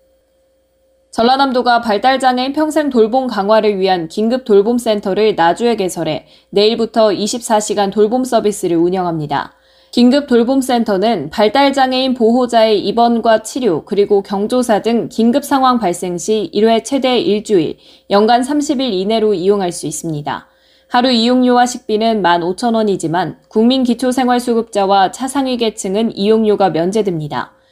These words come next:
정부 국정과제에 따라 설치된 이번 긴급 돌봄센터는 발달장애인이 가정과 같은 생활 환경에서 편안하고 안전하게 지내도록 아파트형 돌봄센터로 운영될 예정입니다.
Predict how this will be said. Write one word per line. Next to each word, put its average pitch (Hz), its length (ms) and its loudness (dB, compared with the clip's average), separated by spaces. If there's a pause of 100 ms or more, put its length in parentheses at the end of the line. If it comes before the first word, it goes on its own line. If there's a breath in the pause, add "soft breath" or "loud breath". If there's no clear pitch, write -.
(360 soft breath)
정부 233 320 4
국정과제에 262 720 0
따라 233 240 2
설치된 214 640 -2
이번 220 360 0
긴급 233 360 -2
돌봄센터는 196 920 -2 (260 soft breath)
발달장애인이 233 920 2
가정과 240 580 0
같은 220 340 0
생활 277 320 0
환경에서 226 720 0
편안하고 262 640 0
안전하게 220 720 0
지내도록 170 600 -4 (260 soft breath)
아파트형 240 600 0
돌봄센터로 233 760 2
운영될 180 520 0
예정입니다. 160 760 -4